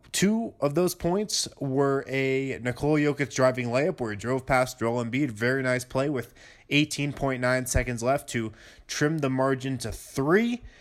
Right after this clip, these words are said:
And then the other two points were two Gary Harris free throws. But just some brutal possessions, I thought, late in this game. And Denver's late game offense, I thought,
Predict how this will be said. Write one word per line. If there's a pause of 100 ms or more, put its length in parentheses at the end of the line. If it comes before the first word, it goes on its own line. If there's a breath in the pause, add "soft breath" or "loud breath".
(140 soft breath)
And
then
the
other
two
points
were
two
Gary
Harris
free
throws.
But (520 soft breath)
just
some
brutal
possessions,
I
thought,
late
in
this
game.
And
Denver's
late
game
offense,
I
thought,